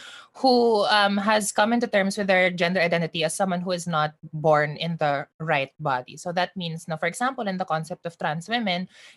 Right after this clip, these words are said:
it's, um, a woman who's born male, biologically male, and for trans men naman, it's, um, a man who is born biologically female. So that is essentially the textbook, I guess, definition of what being transgender, trans woman, and trans man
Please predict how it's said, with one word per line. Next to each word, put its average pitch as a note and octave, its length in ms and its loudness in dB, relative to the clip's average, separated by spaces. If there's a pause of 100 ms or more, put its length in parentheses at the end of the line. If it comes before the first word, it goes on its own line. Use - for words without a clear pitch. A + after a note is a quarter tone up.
(120)
it's, G#3 420 0
um, G3 240 4
a G3 100 4
woman G#3+ 360 2
who's G#3 200 -8
born D3+ 640 0
male, D#3+ 440 -2
biologically D#3+ 640 -2
male, D3 360 -6
and E3+ 200 -6
for E3+ 120 -6
trans E3+ 440 -10
men F3 200 -8
naman, D3 380 -12
it's, E3 460 -12
um, E3 400 0
a E3+ 60 -6
man D#3 340 -4
who E3 160 -10
is D#3+ 160 -10
born D3 280 -6
biologically D3+ 560 -8
female. C#3 440 -16 (100)
So C#3 380 -12 (260)
that F#3+ 260 -4
is F3+ 220 -10
essentially G3+ 760 -4 (340)
the F3+ 340 2 (220)
textbook, F3+ 640 -4
I F3 100 -2
guess, E3+ 240 -6
definition E3 540 -8
of D3+ 160 -12
what D#3 220 -6
being D#3 240 -10
transgender, D3 800 -6
trans D3 280 -6
woman, C3+ 240 -10
and C3+ 120 -16
trans C3+ 360 -10
man B2 280 -12